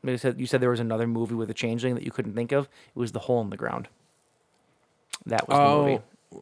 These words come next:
Speaker 2: Oh. Wait. No, no, no.
Speaker 1: Yeah.
Speaker 2: No, that's not what I was talking about.
Speaker 1: You said there was a movie that we watched
Speaker 2: <clears throat>
Speaker 1: where somebody, uh, the, the, the mother or whatever, and their, their, the, their child came back
Speaker 2: Yeah,
Speaker 1: as
Speaker 2: I kn-,
Speaker 1: something else.
Speaker 2: I know
Speaker 1: That's the
Speaker 2: that.
Speaker 1: chain-, that's The Hole in the Ground.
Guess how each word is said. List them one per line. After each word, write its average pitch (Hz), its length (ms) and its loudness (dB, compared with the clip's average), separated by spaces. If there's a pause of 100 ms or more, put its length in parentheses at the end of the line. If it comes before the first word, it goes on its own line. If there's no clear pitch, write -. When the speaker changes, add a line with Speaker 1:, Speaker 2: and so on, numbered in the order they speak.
Speaker 2:
Oh. 135 520 -6 (680)
Wait. 120 280 -4 (380)
No, 170 160 2
no, 98 280 0 (140)
no. 165 320 2
Speaker 1:
Yeah. 104 280 -4 (400)
Speaker 2:
No, 101 240 0
that's 101 240 -2
not 98 120 0
what 87 100 -2
I 98 60 -4
was 98 120 -10
talking 92 240 -4
about. 90 120 -6
Speaker 1:
You 139 60 0
said 143 160 6
there 147 100 8
was 139 120 6
a 139 40 2
movie 147 300 4
that 170 100 4
we 135 140 4
watched 131 460 4
Speaker 2:
<clears throat> - 0 -
Speaker 1:
where 123 340 4 (300)
somebody, 135 680 4
uh, 120 380 6 (280)
the, 131 100 2 (100)
the, 120 200 6
the 127 200 -2
mother 135 320 6
or - 20 6
whatever, 123 360 4
and 120 100 2
their, 117 140 2
their, 117 260 0 (100)
the, 110 300 2
their 117 120 2
child 117 400 4
came 123 220 0
back 113 260 2
Speaker 2:
Yeah, 180 200 6
Speaker 1:
as 117 240 2
Speaker 2:
I 135 60 8
kn-, 165 60 12
Speaker 1:
something 165 120 8
else. 113 280 2
Speaker 2:
I 170 60 8
know 147 160 10
Speaker 1:
That's 127 200 8
the 107 40 4
Speaker 2:
that. 113 100 2
Speaker 1:
chain-, 170 220 4
that's 131 220 4
The 143 80 0
Hole 170 100 6
in 135 60 2
the 117 60 -2
Ground. - 220 -8